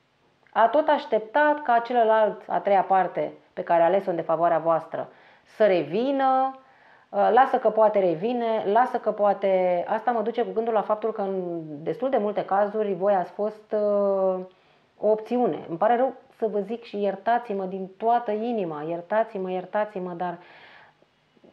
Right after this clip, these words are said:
uneori adevărurile dor, dar asta, asta simt. Eu sunt un simplu mesager și nici nu vreau să vă creez, uh, stări, uh, care nu sunt adevărate.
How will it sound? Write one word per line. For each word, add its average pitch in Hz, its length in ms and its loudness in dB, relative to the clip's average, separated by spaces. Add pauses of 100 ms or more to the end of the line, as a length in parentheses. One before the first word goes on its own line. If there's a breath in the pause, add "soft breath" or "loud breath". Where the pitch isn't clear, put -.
(720)
uneori 233 380 4
adevărurile 220 520 4
dor, 208 300 2
dar 190 360 -2 (560)
asta, 247 920 2 (360)
asta 220 480 0 (120)
simt. 196 280 -6
Eu 190 120 0
sunt 196 240 -6
un 185 100 -2
simplu 202 340 -2 (480)
mesager 180 540 -2
și 156 240 -8 (280 loud breath)
nici 240 200 -2
nu 254 100 0
vreau 220 240 4
să 214 200 -2
vă 190 220 0
creez, 190 500 -2
uh, 170 420 -4
stări, 180 540 0
uh, 160 320 -2
care 175 200 -4
nu 180 80 -4
sunt 175 220 -8
adevărate. 165 600 -2